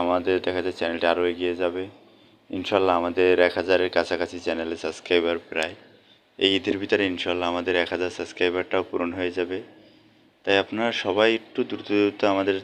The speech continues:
চ্যানেলটি সাবস্ক্রাইব করুন, ভালো লাগবে আসলে। এর সাথে দেখা গেছে যে আমরা এই যে লবণ মরিচ দিয়ে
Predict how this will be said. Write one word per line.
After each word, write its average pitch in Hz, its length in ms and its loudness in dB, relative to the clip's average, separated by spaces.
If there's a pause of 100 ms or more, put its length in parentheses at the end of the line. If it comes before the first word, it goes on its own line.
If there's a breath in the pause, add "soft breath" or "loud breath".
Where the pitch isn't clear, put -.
(120)
চ্যানেলটি 92 360 0
সাবস্ক্রাইব 90 380 -2 (100)
করুন, 98 180 -2 (160)
ভালো 85 160 0 (100)
লাগবে 90 320 0
আসলে। 98 280 -6 (760 loud breath)
এর 95 140 -2
সাথে 104 200 2 (120)
দেখা 92 220 0
গেছে 92 260 -2
যে 101 40 0 (100)
আমরা 92 220 -2
এই 87 100 -2
যে 92 80 -2 (100)
লবণ 90 340 2
মরিচ 90 260 -2
দিয়ে 90 120 0